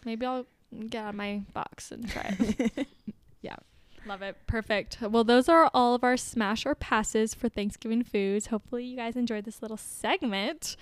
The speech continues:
Speaker 2: Woo woo.
Speaker 1: But
Speaker 2: Gobble gobble.
Speaker 1: yeah, gobble gobble. What a time. Um,
Speaker 2: Does your family have any Thanksgiving traditions?
Speaker 1: yeah, let's think. Um, Thanksgiving traditions. I, I feel like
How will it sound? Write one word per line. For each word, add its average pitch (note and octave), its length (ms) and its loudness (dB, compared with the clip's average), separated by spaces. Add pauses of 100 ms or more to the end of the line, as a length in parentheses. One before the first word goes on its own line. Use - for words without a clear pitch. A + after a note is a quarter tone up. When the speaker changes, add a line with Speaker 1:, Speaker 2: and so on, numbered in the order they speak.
Speaker 2:
Woo D#4+ 60 0 (100)
woo. E4 360 -2 (140)
Speaker 1:
But G#3 560 -10
Speaker 2:
Gobble F#3+ 300 -4
gobble. A#3+ 420 -8 (180)
Speaker 1:
yeah, G#3+ 340 -4
gobble A#3+ 440 -6
gobble. G3 560 -4
What G#3+ 180 -8
a C4 60 -12
time. F#3 400 -12 (360)
Um, G#3+ 480 -4
Speaker 2:
Does A3 200 -12
your A#3 100 -10
family B3+ 320 -8
have B3+ 200 -10
any G3+ 440 -6 (560)
Thanksgiving G3 440 -6
traditions? G3+ 640 -12 (480)
Speaker 1:
yeah, B3 260 -12
let's G#3+ 220 -12
think. - 520 -10
Um, A3 300 -4
Thanksgiving F4 540 -12
traditions. - 800 -12 (1500)
I, B3 400 0 (140)
I B3 100 2
feel C4+ 240 -4
like E4+ 320 -6